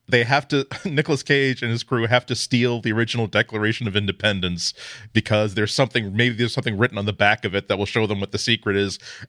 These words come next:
And of course, the, there are many guards that want to stop them from doing that. And during the escape, they wind up, like,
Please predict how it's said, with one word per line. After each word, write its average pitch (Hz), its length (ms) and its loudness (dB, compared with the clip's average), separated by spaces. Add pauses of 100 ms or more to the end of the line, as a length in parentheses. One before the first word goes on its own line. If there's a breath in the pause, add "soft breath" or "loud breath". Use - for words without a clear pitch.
And 117 280 4
of 113 100 -6
course, 143 340 2
the, 110 280 2
there 110 160 2
are 107 40 0
many 123 260 2
guards 113 520 2
that 107 120 0
want 113 220 0
to 104 80 -2
stop 110 320 2
them 104 140 -2
from 98 160 -4
doing 107 300 0
that. 101 220 2 (280 loud breath)
And 107 200 4
during 127 220 2
the 120 80 0
escape, 120 460 0
they 107 100 2
wind 120 380 2
up, 113 160 0
like, 104 200 0